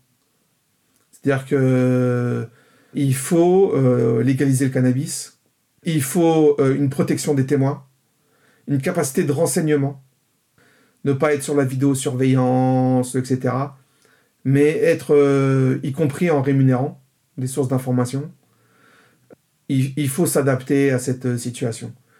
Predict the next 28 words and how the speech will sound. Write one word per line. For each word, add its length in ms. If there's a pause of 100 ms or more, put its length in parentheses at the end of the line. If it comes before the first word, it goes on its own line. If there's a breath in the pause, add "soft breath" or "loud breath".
(120)
Alors 220
ça 140
pose 240
des 120
problèmes 420
déontologiques, 840
rémunérés. 720 (220 loud breath)
Est-ce 100
que 80
c'est 140
de 60
la 100
délation ? 760 (420 loud breath)
Est-ce 160
qu'on 200
va 380
être 280
avec, 280
euh, 120
des 160
gens, 500
euh, 100 (380 loud breath)
mal 200
intentionnés 520
qui 120
dénoncent 340
leurs 120
voisins 600